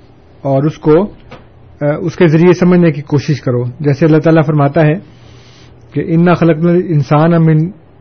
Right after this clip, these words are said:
نطفۃ امشاج نبتلیہ فجعلناہ سمیعا بصیرا"، ہم، یقیناً ہم نے انسان کو ایک مرکب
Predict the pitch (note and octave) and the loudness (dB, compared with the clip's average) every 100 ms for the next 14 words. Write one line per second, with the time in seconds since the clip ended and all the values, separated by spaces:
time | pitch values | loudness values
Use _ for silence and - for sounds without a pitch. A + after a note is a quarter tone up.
0 | - D3 D#3 - F3+ E3 D#3+ C#3+ B2+ - | -8 -4 -4 -2 0 0 0 -2 -4 0
1 | C#3+ D#3+ E3 E3+ E3+ D3+ - D3+ C#3+ E3 | 0 2 2 0 -2 -4 0 0 2 4
2 | D#3 B2 B2 - - - - D3+ D3 D3 | 2 0 -6 -18 -20 -20 -4 0 2 2
3 | D3 D#3 E3+ E3 D#3+ D#3+ E3 D3 C3 C#3 | 2 2 2 2 2 4 4 2 -2 -6
4 | B2 B2+ D3 F#3+ D#3 D3+ F#3+ G3+ F3 E3 | -4 -2 -4 -4 -6 -2 0 2 2 2
5 | E3+ D#3+ D3 D#3 D#3 F3 D#3 D3+ D3+ D3 | 0 0 0 -2 -2 -2 0 0 0 0
6 | F3 | 0